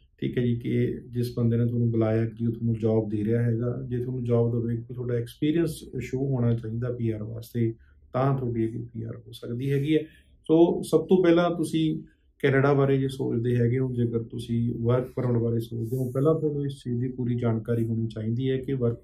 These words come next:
permit ਕਿਵੇਂ ਲੱਗਦਾ ਹੈਗਾ, work permit ਦਾ criteria ਕੀ ਹੁੰਦਾ, work permit ਦੀਆਂ ਸ਼ਰਤਾਂ ਕੀ ਹੁੰਦੀਆਂ ਨੇ, ਕੀ ਤੁਸੀਂ ਉਹ ਸ਼ਰਤਾਂ ਪੂਰੀਆਂ ਕਰਦੇ ਹੈਗੇ ਹੋ, ਹਨਾ। ਸੋ ਸਭ ਤੋਂ ਪਹਿਲਾਂ ਤੁਹਾਨੂੰ ਇਹ ਚੀਜ਼ਾਂ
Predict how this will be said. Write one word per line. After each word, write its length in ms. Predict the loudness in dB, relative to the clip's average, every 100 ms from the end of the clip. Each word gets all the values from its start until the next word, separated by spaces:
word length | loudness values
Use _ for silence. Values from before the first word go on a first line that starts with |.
| -6
permit 440 | -4 -4 -6 -8 -14 _
ਕਿਵੇਂ 260 | 2 4
ਲੱਗਦਾ 420 | 4 2 -2 -4 -4
ਹੈਗਾ, 380 | -2 -2 -4 -8 _ _ _
work 280 | 0 0 0
permit 360 | -6 -4 -2 0
ਦਾ 160 | 0
criteria 800 | -2 2 4 4 4 2 0 -2
ਕੀ 120 | -2 0
ਹੁੰਦਾ, 280 | 0 0
work 200 | 0 -2 -4 -6
permit 240 | -2 -2
ਦੀਆਂ 180 | 0 -2
ਸ਼ਰਤਾਂ 580 | -4 -2 -2 0 -2 -2
ਕੀ 140 | -2
ਹੁੰਦੀਆਂ 360 | 0 2 2 2
ਨੇ, 240 | 0 -2 -8 _ _ _
ਕੀ 280 | -4 -2 0
ਤੁਸੀਂ 260 | -2 -4 -2
ਉਹ 60 | -2
ਸ਼ਰਤਾਂ 400 | 0 -2 -2 -2
ਪੂਰੀਆਂ 460 | 0 -2 -2 -2 -4 -8
ਕਰਦੇ 400 | -4 -2 -2 -4
ਹੈਗੇ 240 | -2 -2 -2
ਹੋ, 140 | -4 -8
ਹਨਾ। 200 | -8 -10 -18 _ -12
ਸੋ 60 | -8
ਸਭ 220 | -4 -2
ਤੋਂ 140 | -2 -2
ਪਹਿਲਾਂ 220 | -2 -2
ਤੁਹਾਨੂੰ 240 | -2 0
ਇਹ 60 | 0
ਚੀਜ਼ਾਂ 320 | -2 -4 -6